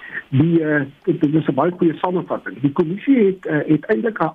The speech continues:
aantal bevindings gemaak wat daarop gedui het dat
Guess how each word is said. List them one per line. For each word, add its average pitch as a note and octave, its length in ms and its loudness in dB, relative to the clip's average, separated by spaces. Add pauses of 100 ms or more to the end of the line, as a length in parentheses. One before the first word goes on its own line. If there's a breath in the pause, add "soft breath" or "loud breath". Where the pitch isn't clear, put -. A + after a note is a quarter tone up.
(120)
aantal C#4+ 440 -2
bevindings D#3+ 480 0
gemaak C#3 260 2
wat C#3+ 100 0
daarop C3 220 0
gedui D3+ 240 0
het E3+ 160 -4 (500 loud breath)
dat D#3 400 -2